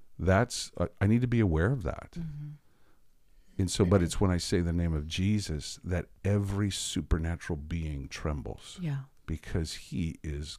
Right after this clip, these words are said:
Speaker 1: God.
Speaker 2: Yes.
Speaker 1: Not Dwayne Roberts.
Speaker 2: Yeah.
Speaker 1: And so having that awareness,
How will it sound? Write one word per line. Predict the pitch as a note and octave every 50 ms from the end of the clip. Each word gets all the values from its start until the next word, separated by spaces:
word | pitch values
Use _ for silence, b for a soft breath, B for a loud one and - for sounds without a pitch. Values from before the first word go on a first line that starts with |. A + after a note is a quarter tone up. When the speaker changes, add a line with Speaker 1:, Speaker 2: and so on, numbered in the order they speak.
| _ -
Speaker 1:
God. | - A1 G1+ G1+ G1+ - - - - - - -
Speaker 2:
Yes. | D#3+ C3+ A2 - - - - - _ _ - -
Speaker 1:
Not | - E2+ F2+ E2 - -
Dwayne | F2+ D#2+ C#2 C2 B1+ -
Roberts. | - - - - _ _ _ - -
Speaker 2:
Yeah. | D#3+ D3 B2+ A#2 b b b b b -
Speaker 1:
And | F2 F2
so | - G2
having | E2 - - A2 A2 A2 B2 A#2+ G#2+
that | F#2+ F#2 E2+
awareness, | D#2+ B1 A#1 B1 C#2 D2+ D#2+ F#2+ G#2 G#2+ A2+ B2+ C#3 C#3+ - - - - -